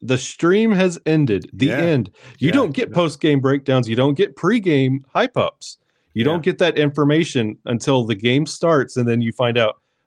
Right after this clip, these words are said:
Speaker 1: this person was scratched, this happened, this is going on. Unless you're scrolling through Twitter, you're blindsided as soon as the puck's dropped. And you never know when that's gonna be, as evidenced in the Boston game. So you can have your altitude hype.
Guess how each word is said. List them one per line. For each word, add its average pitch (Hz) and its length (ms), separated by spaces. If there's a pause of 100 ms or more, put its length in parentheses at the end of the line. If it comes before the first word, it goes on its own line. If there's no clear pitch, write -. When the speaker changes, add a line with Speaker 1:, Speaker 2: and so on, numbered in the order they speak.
(120)
Speaker 1:
this 135 260 (380)
person 135 320
was 127 160
scratched, 110 600
this 131 240
happened, 107 540 (300)
this 123 160
is 135 120
going 123 280
on. 107 300
Unless 139 300
you're 131 200 (120)
scrolling 147 460
through 139 160
Twitter, 131 460 (360)
you're 139 200
blindsided 127 640
as 117 140
soon 151 160
as 147 100
the 143 80
puck's 202 320
dropped. - 380 (260)
And 220 320
you 151 120
never 147 260
know 156 160
when 190 240
that's 131 200
gonna 117 200
be, 110 420
as 123 200
evidenced 143 420
in 208 60
the 208 80
Boston 247 400
game. 98 260
So - 140
you 151 160
can 196 160
have 165 320
your 131 180
altitude 135 560
hype. 160 320